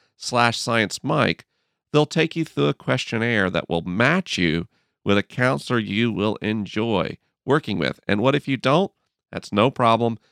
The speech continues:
BetterHelp will let you change your counselor at any time with no questions asked. And one of my favorite things about BetterHelp is the fact that they offer their services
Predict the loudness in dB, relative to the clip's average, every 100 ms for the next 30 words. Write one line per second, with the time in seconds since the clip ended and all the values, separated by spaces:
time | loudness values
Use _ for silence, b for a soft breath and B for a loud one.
0 | _ _ 0 2 2 0 -2 -2 -2 -2
1 | -6 -8 -4 -2 0 -2 -6 -8 -6 -6
2 | -6 -6 -8 -6 -8 _ -4 0 -2 -2
3 | -2 0 0 -2 -4 _ _ _ -8 -6
4 | -6 -2 0 2 0 -6 _ _ -6 -2
5 | -2 -4 -8 -8 -10 _ _ -4 -2 -4
6 | -8 -16 _ _ _ _ _ _ -4 2
7 | 4 4 2 2 2 0 -2 -2 -4 -2
8 | 0 0 0 -2 _ _ _ -12 -8 0
9 | 2 2 -4 0 2 2 -2 -2 -2 -4
10 | -2 -4 -2 -2 -2 -4 -6 -6